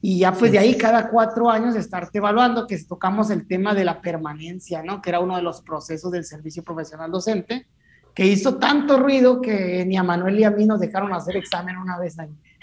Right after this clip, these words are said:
Speaker 1: <laughs>
Speaker 2: Sí.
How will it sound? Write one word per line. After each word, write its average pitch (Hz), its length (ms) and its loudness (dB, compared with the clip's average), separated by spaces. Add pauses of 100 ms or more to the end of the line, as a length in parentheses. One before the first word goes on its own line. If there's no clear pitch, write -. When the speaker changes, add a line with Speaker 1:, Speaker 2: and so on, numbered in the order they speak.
(100)
Speaker 1:
<laughs> - 380 -4 (2000)
Speaker 2:
Sí. - 300 -10